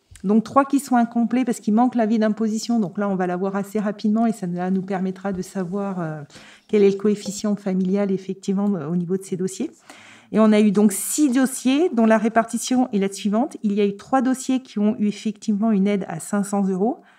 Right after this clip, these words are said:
deux dossiers avec une aide à mille cinq cents euros et le, un dossier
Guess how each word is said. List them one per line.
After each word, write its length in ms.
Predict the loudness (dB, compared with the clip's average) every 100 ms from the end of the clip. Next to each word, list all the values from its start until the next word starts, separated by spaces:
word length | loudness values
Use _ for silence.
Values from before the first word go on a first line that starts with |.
| _ _ _ -8
deux 240 | 2 4
dossiers 460 | 6 4 2 0 2
avec 320 | 2 0 0
une 80 | 0
aide 160 | 2
à 80 | 2
mille 180 | 2 2
cinq 200 | 0 -2
cents 280 | 0 0 0 -2
euros 380 | 0 0 -2 -6 _ _ _
et 80 | 2
le, 260 | 4 2 -2 -10
un 160 | 2 4
dossier 560 | 4 2 0 -2 -2